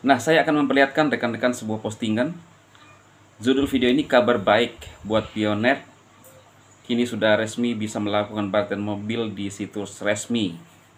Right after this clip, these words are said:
H T T P dua slash dua kali official dot p chain mall dot com. Resmi dibuka P Chain Mall Showroom." Ya.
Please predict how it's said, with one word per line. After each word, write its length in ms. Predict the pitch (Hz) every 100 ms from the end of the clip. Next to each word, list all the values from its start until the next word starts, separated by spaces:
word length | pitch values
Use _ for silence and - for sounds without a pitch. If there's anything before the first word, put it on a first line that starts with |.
| _ _ _ - _ _ _ - -
H 160 | 104 -
T 160 | 101
T 160 | - 92
P 120 | - 135 160 165 180 - - - - - _ _ - - - 107
dua 480 | 104 98 113 117 135
slash 480 | - 110 107 -
dua 160 | 104 104
kali 240 | 113 113
official 720 | 95 104 101 110 110 127 139 123 - - _ 98
dot 240 | 104 - -
p 400 | 131 139 143 131 - _ _ _ _ _
chain 480 | - 107 110 113 113
mall 480 | 110 117 127 135 151 - _ - - _
dot 240 | - 101 - -
com. 240 | 117 - - - _ _ _ _ _ -
Resmi 320 | 110 127 123
dibuka 400 | 107 110 110 123
P 240 | - 123 113
Chain 320 | - 110 104
Mall 320 | 104 120 139
Showroom." 640 | - 127 123 127 113 82 - _ _ _ _ _ _ _ _ _ _ - -
Ya. 160 | 98